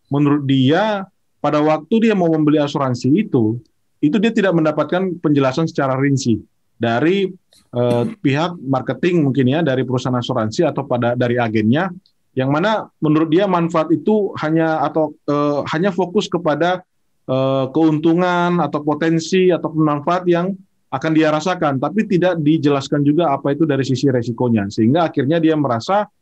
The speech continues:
bahwa dia mengalami kerugian yang, eh, cukup besar. Kalau yang Pak Andrew ini, dia bilang, eh, merugi bahkan hampir seratus persen.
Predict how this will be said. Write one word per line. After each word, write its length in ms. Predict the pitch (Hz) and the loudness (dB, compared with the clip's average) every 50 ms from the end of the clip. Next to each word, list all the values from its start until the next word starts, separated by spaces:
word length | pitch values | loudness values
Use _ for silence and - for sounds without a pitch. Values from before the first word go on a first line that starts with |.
| _ _ _ _ _ | _ _ _ _ _
bahwa 240 | - 120 123 127 123 | -2 0 0 0 0
dia 240 | 120 135 160 175 175 | 0 2 2 2 2
mengalami 560 | 165 143 139 139 135 131 131 139 156 165 165 | 2 2 2 0 0 0 0 0 0 0 0
kerugian 400 | 151 139 135 123 131 143 151 147 | 0 0 0 0 0 0 2 2
yang, 240 | 135 135 131 131 127 123 123 117 - | 2 2 2 2 2 0 0 -2 -2
eh, 100 | 127 123 120 - | -4 -4 -4 -2
cukup 240 | 170 202 214 202 | -2 0 0 0
besar. 320 | 185 185 - 117 131 165 190 - | 0 0 0 -2 -2 -2 -4 -4
Kalau 160 | - 135 135 131 | -4 -2 -2 0
yang 240 | 135 139 135 135 | 0 0 -2 -2
Pak 240 | 131 - 135 120 131 | -2 -2 -2 0 0
Andrew 320 | 139 139 131 135 135 135 131 | 0 2 2 2 2 2 2
ini, 320 | 135 156 175 196 220 220 208 - _ _ _ _ _ _ _ - _ _ - | 4 2 2 2 2 0 -2 -6 _ _ _ _ _ _ _ -20 _ _ -2
dia 160 | 123 127 131 | 0 0 0
bilang, 800 | 123 123 127 135 135 156 175 190 202 208 202 208 208 202 196 - - _ - | 0 0 2 2 2 2 2 2 0 0 0 2 0 0 -2 -6 -16 _ -4
eh, 260 | 127 127 127 131 131 131 | -2 0 0 0 2 2
merugi 420 | 139 151 160 160 160 165 190 208 180 | 2 2 2 2 0 2 0 0 0
bahkan 320 | 160 165 165 165 185 170 | 0 -2 -2 -2 -2 -2
hampir 560 | - - 170 160 160 151 151 - 196 185 175 | -2 -2 -2 -2 -2 -4 -2 -2 -2 0 0
seratus 320 | 175 - 165 165 165 165 170 | -2 -4 -4 -4 -4 -6 -8
persen. 480 | - 185 165 - 147 117 98 87 85 | -6 -6 -4 -4 -4 -4 -4 -6 -8